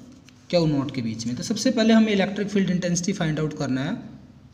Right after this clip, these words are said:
first charge की वजह से। First charge की वजह से electric field intensity क्या आएगा? This is equal to जितना ये कूलम force लगाएगा, किस पे कूलम force लगाएगा?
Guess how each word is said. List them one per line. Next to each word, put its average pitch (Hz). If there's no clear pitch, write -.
first 220
charge 127
की 135
वजह 120
से। 131
First 196
charge 208
की 214
वजह 202
से 202
electric 190
field 185
intensity 175
क्या 165
आएगा? 147
This 147
is 170
equal 156
to 220
जितना 240
ये 190
कूलम 214
force 202
लगाएगा, 117
किस 190
पे 214
कूलम 226
force 208
लगाएगा? 196